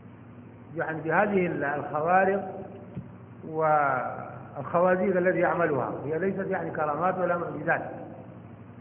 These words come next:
يعني يقول للسماء أمطري، للأرض أخرجي، للضرع، لكذا، للأموال، يذهب حيث يعني شاء. آه،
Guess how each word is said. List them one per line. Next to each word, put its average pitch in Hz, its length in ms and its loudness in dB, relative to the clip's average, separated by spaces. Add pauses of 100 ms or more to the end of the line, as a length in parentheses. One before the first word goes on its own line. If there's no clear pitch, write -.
(1200)
يعني 139 160 -6
يقول 180 200 0
للسماء 185 760 2
أمطري، 185 440 -2
للأرض 180 520 -2
أخرجي، 175 520 -4 (640)
للضرع، 185 580 0 (580)
لكذا، 180 720 2 (320)
للأموال، 180 720 4 (1800)
يذهب 196 400 4
حيث 202 280 4
يعني 180 540 4 (240)
شاء. 190 480 4 (1600)
آه، 170 480 -6